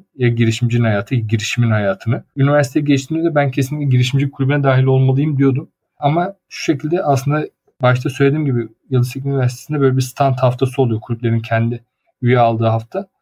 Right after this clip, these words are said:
Orada girişimci kulübünün standı yoktu. E, maalesef, e, yönetimsel sıkıntılardan dolayı, kulübün kendi içindeki sıkıntılardan dolayı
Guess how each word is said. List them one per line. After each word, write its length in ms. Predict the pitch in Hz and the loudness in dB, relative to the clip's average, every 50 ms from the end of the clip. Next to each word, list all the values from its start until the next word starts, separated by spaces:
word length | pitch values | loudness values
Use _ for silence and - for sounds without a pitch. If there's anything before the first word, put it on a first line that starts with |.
| _ | _
Orada 500 | - 147 151 156 160 156 165 180 190 196 _ _ _ _ _ - | 0 0 0 0 0 -2 -2 -4 -4 -6 _ _ _ _ _ -2
girişimci 320 | 143 135 131 147 147 156 | -2 -2 0 -2 -4 -4
kulübünün 340 | 147 - 151 143 139 151 160 | -4 -2 -2 -2 0 -2 -4
standı 440 | 156 - - - 147 143 143 143 156 | -6 -6 -2 -2 0 0 0 0 0
yoktu. 420 | 165 165 160 - - 151 165 - _ _ _ _ _ _ _ _ _ - | 0 0 -2 -4 -8 -10 -10 -10 _ _ _ _ _ _ _ _ _ -4
E, 100 | 127 123 | 0 2
maalesef, 520 | 127 127 131 135 139 143 131 - 165 147 - _ _ _ - | 2 4 4 2 2 0 -2 -4 -6 -8 -8 _ _ _ -2
e, 100 | 135 127 | 0 2
yönetimsel 540 | 131 131 131 127 - 143 127 - 143 143 139 | 2 2 2 0 -2 -2 0 0 0 0 0
sıkıntılardan 760 | 131 - - - 135 127 - 143 139 135 127 143 139 139 127 | -2 -6 -6 -6 -6 -2 2 2 2 2 2 0 0 0 0
dolayı, 180 | 120 117 113 | -2 -2 -2
kulübün 280 | 117 - 123 113 120 117 | -2 -2 -2 0 0 -2
kendi 320 | 113 127 120 120 123 120 | 0 0 0 0 2 0
içindeki 440 | 113 113 - 123 117 113 113 - 120 | -2 -2 -2 -2 -2 -2 -4 -6 -8
sıkıntılardan 720 | - - - - 123 120 - 127 123 123 123 139 135 135 | -8 -8 -6 -4 -4 -2 0 0 2 2 2 2 2 2
dolayı 320 | 127 123 135 170 196 196 | 2 2 2 0 -2 -4